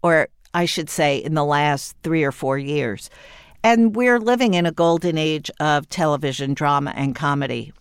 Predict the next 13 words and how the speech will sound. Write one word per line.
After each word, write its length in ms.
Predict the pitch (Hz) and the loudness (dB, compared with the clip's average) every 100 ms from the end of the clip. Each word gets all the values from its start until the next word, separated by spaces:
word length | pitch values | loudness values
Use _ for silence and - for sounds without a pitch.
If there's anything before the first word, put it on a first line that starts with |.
| - - - - - - | -20 -20 -20 -20 -20 -2
I 320 | 170 165 160 - | 0 2 0 -4
discovered 560 | 165 - 185 196 240 233 | -6 -2 0 2 2 0
it 140 | 214 | 0
from 160 | 208 180 | 0 2
my 180 | 160 | 0
friend 460 | 160 - 156 151 147 | 0 -2 0 0 -2
Fred. 560 | - - 156 180 - - - - - _ | -4 0 2 2 0 -10 -20 -20 -20 _
When 320 | 175 175 165 | -2 0 0
he 220 | 180 220 | 0 2
is 120 | 233 | 2
obsessed 540 | 226 - - 202 - - | 0 -2 0 0 -2 -8
with 140 | 196 | -8
something, 640 | - 208 208 220 220 233 | 0 0 2 0 0 0